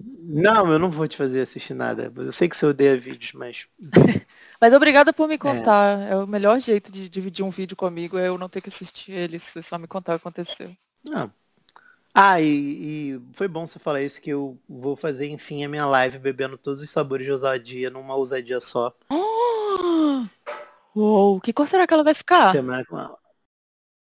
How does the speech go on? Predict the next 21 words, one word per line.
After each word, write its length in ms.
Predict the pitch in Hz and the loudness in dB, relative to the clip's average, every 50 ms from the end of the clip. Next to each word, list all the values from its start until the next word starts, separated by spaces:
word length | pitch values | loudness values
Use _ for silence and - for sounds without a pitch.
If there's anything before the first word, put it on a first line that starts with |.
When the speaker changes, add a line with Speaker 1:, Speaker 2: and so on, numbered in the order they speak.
| _ _ _ _ _ _ _ _ _ _ _ _ - | _ _ _ _ _ _ _ _ _ _ _ _ -4
Speaker 1:
Marrom, 600 | 143 151 165 165 147 127 135 123 120 117 113 147 | 0 2 4 4 2 0 -2 -4 -6 -8 -8 -6
eu 100 | 170 143 | -4 -4
chuto 280 | 127 - - 160 - 165 | -4 -4 -8 -10 -8 -6
marrom. 360 | 170 160 131 117 123 110 104 _ - 185 | -6 -6 -6 -8 -12 -14 -14 _ -4 0
Speaker 2:
É. 380 | 190 185 190 185 185 185 180 - | 2 2 2 2 2 2 0 0
Speaker 1:
Tudo 100 | - 180 | -2 -2
quando 180 | 180 302 311 - | -4 -8 -8 -4
você 100 | - 202 | -2 -2
mistura 380 | 170 170 165 - - 175 151 151 | 0 0 -2 -4 -4 -2 -2 -2
muita 240 | 156 156 147 165 | -2 0 0 0
cor 180 | 151 - 156 160 | 0 0 -2 -2
fica 160 | 156 - 170 | 0 0 0
marrom 420 | 156 160 156 143 135 151 143 143 147 | 0 0 0 0 2 2 0 2 0
ou 120 | 160 165 | 0 -2
Speaker 2:
É 100 | 185 185 | -2 -4
igual 200 | 180 - 180 175 | -4 -4 -6 -6
Speaker 1:
cinza. 100 | 190 208 | -6 -4
Speaker 2:
massinha, 560 | 220 226 214 - - - 175 165 180 196 202 185 | -4 -4 -4 -4 -8 -10 -8 -8 -6 -6 -6 -6
né? 140 | 180 185 | -6 -8
Mó 120 | 180 180 185 | -8 -10 -12
triste. 560 | - - 190 170 170 180 - - - - | -12 -12 -12 -12 -12 -14 -16 -18 -20 -18